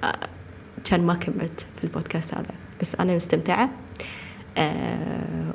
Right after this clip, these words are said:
وجدًا سعيدة بالشيء اللي أنا وصلت له. فإن شاء الله أشوفكم الأسبوع الجاي في حلقة جديدة. ويا ريت، يا ريت لو عندكم وقت إنكم تقيمون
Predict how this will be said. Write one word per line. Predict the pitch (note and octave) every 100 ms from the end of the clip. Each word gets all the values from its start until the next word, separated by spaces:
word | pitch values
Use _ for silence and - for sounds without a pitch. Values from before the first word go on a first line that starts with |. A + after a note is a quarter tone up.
| -
وجدًا | - D#3 D#3+ D#3 D#3 D#3 D#3 E3+ - - F3+ E3 E3+
سعيدة | E3 D#3+ E3+ F#3 A#3+ - -
بالشيء | E3 - F3 F3 E3+
اللي | E3 E3
أنا | D#3 -
وصلت | - - E3 -
له. | - - - - - - - - - -
فإن | - F#3+ D#3 D#3 D#3 - - - - - - - - - - - -
شاء | - G#3+
الله | G3+
أشوفكم | - G#3+ -
الأسبوع | G3+ - G3+
الجاي | G3+ G3+
في | G3
حلقة | G#3 F#3+
جديدة. | F#3 F#3+ A#3+ C#4 - - - - -
ويا | G3+ G3 G#3 A3+
ريت، | C4+ D4 B3+
يا | G3
ريت | G3 F#3+ F#3+ - - -
لو | G3+ G3 G3+ G3+ G#3
عندكم | G3 F3+ E3+ - E3+ E3
وقت | D#3+ D#3+ - - - -
إنكم | E3+ F3 F3+ F3
تقيمون | F#3+ - - F3+ F3 F3 G#3+